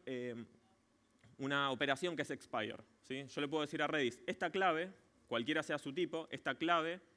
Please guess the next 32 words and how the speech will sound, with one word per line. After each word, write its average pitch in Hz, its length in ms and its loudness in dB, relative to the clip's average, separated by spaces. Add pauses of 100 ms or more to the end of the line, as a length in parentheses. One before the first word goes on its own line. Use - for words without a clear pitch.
(500)
dale, 160 640 2 (220)
por 127 100 -4
ejemplo, 156 320 -4
sese-, 143 320 -4 (160)
sesenta 156 420 -4
segundos 135 340 -2
de 123 100 0
vida. 113 260 -2 (240)
Ah, 131 200 -2
después 143 220 -2
de 180 40 2
los 170 80 -2
sesenta 160 320 -6
segundos, 165 500 -2 (460)
eh, 117 360 -2
borrala 127 600 2 (100)
si 113 200 -8
necesitas", 117 580 -6 (240)
pero 113 160 -4
de-, 113 80 -6
básicamente 127 500 -4
esa 117 140 -6
clave 123 260 -2
de-, 113 320 -12
deja 120 220 -2
de 113 80 0
sa-, 110 160 -8 (100)
deja 117 320 -6
de, 104 300 -10 (180)
de 110 80 -12
existir. 107 380 -10 (1500)
Entonces, 147 640 -2